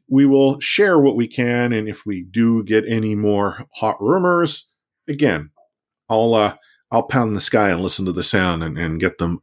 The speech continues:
out to you as soon as I can. Omni and I have been kicking around this idea of recording more fun stuff, not Overwatch League related, but something for our community to tune into. So we're gonna kick that around. We might get something out, short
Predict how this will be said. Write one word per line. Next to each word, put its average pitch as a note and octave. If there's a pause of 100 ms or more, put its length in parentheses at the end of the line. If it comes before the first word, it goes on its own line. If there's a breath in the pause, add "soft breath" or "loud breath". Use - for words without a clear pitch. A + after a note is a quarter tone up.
out G2
to -
you E2+
as F2
soon F2
as E2
I D#2
can. F2+ (1600 loud breath)
Omni A3+
and G#2+
I D2
have G#3+
been G#2+
kicking A2
around G#2
this G2
idea F#2
of F2+
recording G2+
more G#2
fun A#2+
stuff, - (1000)
not C#3+
Overwatch F2
League E2+
related, D2 (220 loud breath)
but F#3
something F3
for D3
our A#2
community A2
to A2
tune G2
into. F2
So -
we're C3+
gonna C#3
kick C#3
that A#2
around. A2+
We A2
might A2+
get -
something G2
out, G2+
short G3